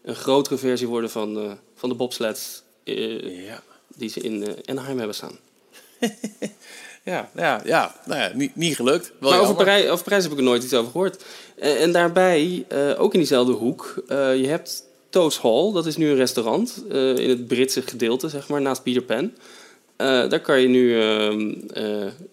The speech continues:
Speaker 1: vis en chips onder andere halen. Daar was ook ooit door Tom Morris, die vertelde dit zelf, en hij was dus hoofddesigner van Fantasyland, eh, het idee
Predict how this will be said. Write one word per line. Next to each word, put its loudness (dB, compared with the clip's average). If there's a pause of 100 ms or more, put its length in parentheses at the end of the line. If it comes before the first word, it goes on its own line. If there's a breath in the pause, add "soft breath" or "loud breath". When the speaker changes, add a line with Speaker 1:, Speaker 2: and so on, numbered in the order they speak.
(200)
Speaker 1:
vis -2
en -8
chips -4
onder 2
andere -2
halen. -2 (1080 loud breath)
Daar -2
was 0 (100)
ook 2
ooit 2
door 0
Tom 2
Morris, 2
die -10
vertelde 0
dit -6
zelf, 0
en -2
hij 2
was 0
dus -4
hoofddesigner -2
van -8
Fantasyland, -6 (420 loud breath)
eh, 2
het 0
idee 2